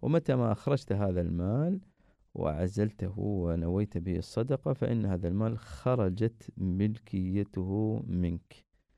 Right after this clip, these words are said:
فإنك حينئذ لا تملك هذا المال، لأنك قد نويت به وأخرجته لله،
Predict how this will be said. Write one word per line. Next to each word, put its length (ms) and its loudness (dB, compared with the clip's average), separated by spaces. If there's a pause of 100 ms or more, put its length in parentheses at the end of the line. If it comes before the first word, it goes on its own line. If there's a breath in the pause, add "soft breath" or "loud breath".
(440)
فإنك 440 -2
حينئذ 480 -2
لا 340 0
تملك 520 -4
هذا 720 -2
المال، 800 -2 (920 soft breath)
لأنك 720 0
قد 320 -2 (680)
نويت 540 -2
به 320 -2
وأخرجته 1200 -2
لله، 640 0